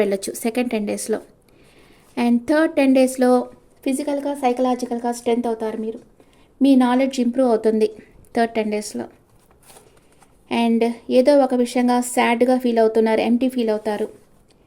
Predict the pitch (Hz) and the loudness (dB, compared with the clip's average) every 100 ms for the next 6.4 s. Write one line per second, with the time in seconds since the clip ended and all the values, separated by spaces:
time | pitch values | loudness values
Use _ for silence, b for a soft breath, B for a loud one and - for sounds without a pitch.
0 | _ _ _ _ _ _ _ 220 254 254 | _ _ _ _ _ _ _ 2 2 4
1 | 285 262 233 233 247 233 226 220 247 247 | 2 2 0 -2 0 0 0 0 0 2
2 | 247 262 247 240 240 233 254 240 220 240 | 4 4 2 0 -2 0 0 0 2 2
3 | 226 220 214 208 220 240 247 254 240 240 | 0 -2 -2 -2 2 2 0 -2 -4 0
4 | 226 220 220 220 247 226 214 185 233 233 | -2 -2 -4 -2 -2 -2 -6 -4 -2 -2
5 | 214 214 208 208 220 359 B B B B | -4 -6 -8 -8 -6 -6 B B B B
6 | B 285 277 | B -6 -4